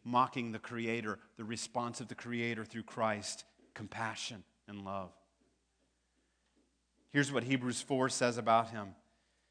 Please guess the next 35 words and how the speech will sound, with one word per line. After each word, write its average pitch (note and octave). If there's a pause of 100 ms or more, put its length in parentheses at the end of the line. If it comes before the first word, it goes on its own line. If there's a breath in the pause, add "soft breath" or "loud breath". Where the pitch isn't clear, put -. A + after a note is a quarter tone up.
(760)
"Therefore, D#3+
since D3
we D#3
have D3
a C#3+
great D3
high D3+
priest," D3
talking D#3+
about B2
him, B2
that A#2
he D3
became D3+
our B2+
high C3
priest, C3 (420 soft breath)
"who D#3+
has C3+
ascended D#3+
into D3+
heaven, B2+
Jesus, D#3+
the D#3+
Son D#3+
of C3+
God, C#3+
let D3+
us C#3+
hold D#3
firmly G3+
to F#3
the D#3
faith E3
we, D#3